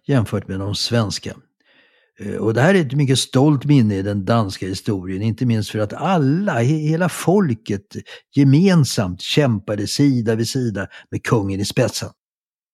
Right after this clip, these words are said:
I kyrkorna firar man tacksägelsegudstjänster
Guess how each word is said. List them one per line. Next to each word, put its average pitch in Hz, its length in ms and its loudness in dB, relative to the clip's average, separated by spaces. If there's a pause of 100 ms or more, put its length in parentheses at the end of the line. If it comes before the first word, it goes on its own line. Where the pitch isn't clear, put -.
(680)
I 120 60 -10
kyrkorna 120 640 2
firar 117 320 0
man 107 240 -2
tacksägelsegudstjänster 101 1700 -4